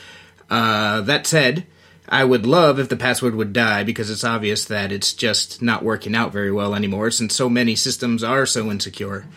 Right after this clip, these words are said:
Um, I would love if you could switch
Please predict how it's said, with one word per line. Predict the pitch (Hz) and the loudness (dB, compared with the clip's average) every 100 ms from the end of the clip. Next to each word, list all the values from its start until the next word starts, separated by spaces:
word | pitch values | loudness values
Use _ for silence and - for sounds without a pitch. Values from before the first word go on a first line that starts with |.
| - - _ _ - | -20 -20 _ _ -2
Um, | 127 123 120 117 | 0 2 0 0
I | 147 | 2
would | 156 | 2
love | 127 127 156 180 151 143 156 - - - | 2 2 4 6 4 4 0 -8 -18 -6
if | 123 - | -4 -2
you | 127 | -2
could | 127 113 | -2 -2
switch | - 135 - - - - | -2 0 0 -2 -6 -8